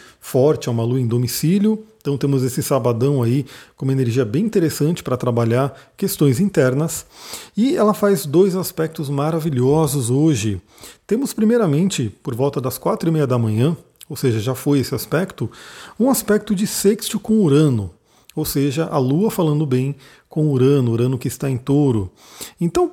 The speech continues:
como esse aspecto aconteceu aí quatro e meia da manhã, primeiramente, pra quem acorda cedo como eu, pode pegar essa janela astrológica pra poder fazer uma boa meditação,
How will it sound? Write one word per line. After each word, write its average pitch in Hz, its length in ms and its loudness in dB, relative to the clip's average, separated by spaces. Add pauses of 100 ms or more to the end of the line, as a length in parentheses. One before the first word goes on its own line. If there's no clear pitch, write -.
como 320 200 0
esse 202 160 2
aspecto 151 380 0
aconteceu 139 440 0
aí 123 80 2
quatro 165 380 -2
e 151 40 0
meia 127 180 0
da 120 120 0
manhã, 160 300 0
primeiramente, 143 840 0 (260)
pra 165 120 -2
quem 165 180 -2
acorda 147 380 0
cedo 123 380 -2
como 156 320 2
eu, 151 240 2 (300)
pode 127 260 -2
pegar 123 260 -2
essa 127 160 -2
janela 135 520 2
astrológica 123 640 0
pra 139 120 -4
poder 123 220 -4
fazer 123 200 -2
uma 123 140 0
boa 123 240 0
meditação, 143 760 -2